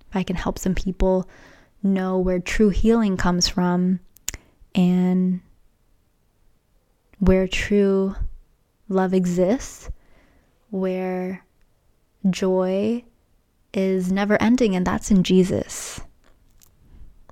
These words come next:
And that's what I've experienced in my life. I have been depressed multiple times in my life. I have had to break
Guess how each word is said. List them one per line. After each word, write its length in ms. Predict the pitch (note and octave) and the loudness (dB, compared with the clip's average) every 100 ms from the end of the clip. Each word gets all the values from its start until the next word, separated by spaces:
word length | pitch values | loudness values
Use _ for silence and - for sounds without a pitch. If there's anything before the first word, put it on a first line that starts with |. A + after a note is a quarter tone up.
| - | -2
And 140 | G3 | 2
that's 400 | F3+ F3+ - - G#3+ | 4 2 0 -4 2
what 140 | G3 | 4
I've 200 | F#3+ F#3 | 6 4
experienced 640 | G3 - F#3 F#3 F#3 F#3 - | 2 8 10 10 6 0 0
in 100 | F#3 | 2
my 200 | F3 F#3+ | 2 2
life. 360 | F#3+ G3 F3+ - - - - - - - | 2 0 -4 -8 -20 -20 -20 -20 -6 0
I 180 | F#3+ | 2
have 760 | F#3+ - G3 F#3+ F#3+ F#3+ F#3+ F#3 - - _ - | 2 2 4 4 4 2 0 -2 -8 -14 _ 2
been 440 | F3+ F3+ F3+ F3+ F#3 | 8 8 6 2 0
depressed 600 | F#3 - F3+ F#3 - - | 6 6 6 4 0 2
multiple 440 | F#3 F#3 F#3+ F#3 | -2 -2 -2 -2
times 520 | F3 F3+ F3+ F#3+ G3 - | 0 0 0 0 -2 0
in 140 | G3 | 4
my 140 | F#3+ | 4
life. 540 | F#3+ G3 G3+ G#3+ - - - - _ _ _ _ - - - - - | 4 4 2 0 -4 -10 -14 -20 _ _ _ _ -20 -8 -8 -8 -4
I 220 | F#3+ F#3+ | -2 0
have 720 | G3+ - F#3+ F#3+ G3 F#3+ F#3+ - - _ _ _ _ _ _ _ _ _ _ _ _ | -2 2 2 4 4 2 0 -2 -4 _ _ _ _ _ _ _ _ _ _ _ _
had 380 | - G3+ G3 F#3+ | -4 0 2 2
to 160 | - G3 | 2 4
break 640 | F3+ F#3 F#3+ G3+ - | 4 2 0 -4 -8